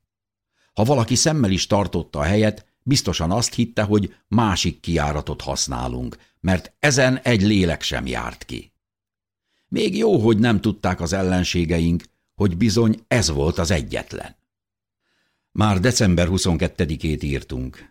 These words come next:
egy nappal a zsidó fényünnep, a Hanuka előtt, amely nyolc napig tart,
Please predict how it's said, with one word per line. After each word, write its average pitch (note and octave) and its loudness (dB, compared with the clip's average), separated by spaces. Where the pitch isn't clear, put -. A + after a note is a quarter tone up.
egy G2+ 2
nappal F2+ 0
a E2+ 0
zsidó E2+ 2
fényünnep, F2 0
a D2 -4
Hanuka D#2 -2
előtt, D#2 -4
amely F2+ 2
nyolc G#2+ 2
napig F2 -2
tart, F#2 -4